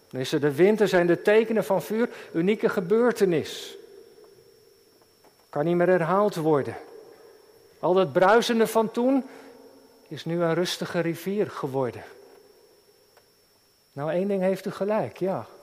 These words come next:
Als dat uw gedachte is. Pinkster is eenmalig. God heeft zijn geest geschonken.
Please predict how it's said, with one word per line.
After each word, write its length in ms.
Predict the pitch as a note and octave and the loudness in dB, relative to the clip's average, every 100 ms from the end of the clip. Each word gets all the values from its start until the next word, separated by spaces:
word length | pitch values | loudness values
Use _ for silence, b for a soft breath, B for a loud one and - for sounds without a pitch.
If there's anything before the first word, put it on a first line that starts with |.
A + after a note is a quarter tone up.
| - | -14
Als 120 | - | -2
dat 160 | E3 | -2
uw 80 | F3 | 0
gedachte 480 | E3+ F3 G#3+ - D#3+ | -2 0 0 -2 -8
is. 180 | B2 - B B | -8 -12 B B
Pinkster 400 | - G3 G3+ - | 2 4 2 4
is 140 | G3 G3 | 6 4
eenmalig. 800 | F#3+ G3 G3+ B3 F#3+ A#2 - - B B B B | 2 2 4 4 2 0 -6 -14 B B B B
God 200 | - F3 | -6 -6
heeft 300 | D3+ E3 F3+ | -2 -2 -2
zijn 120 | F#3+ | -4
geest 380 | E3+ F#3 F3 - | -4 -2 -2 -4
geschonken. 720 | - E3+ - A3 A#3+ E3 - | -8 -8 0 2 2 0 -6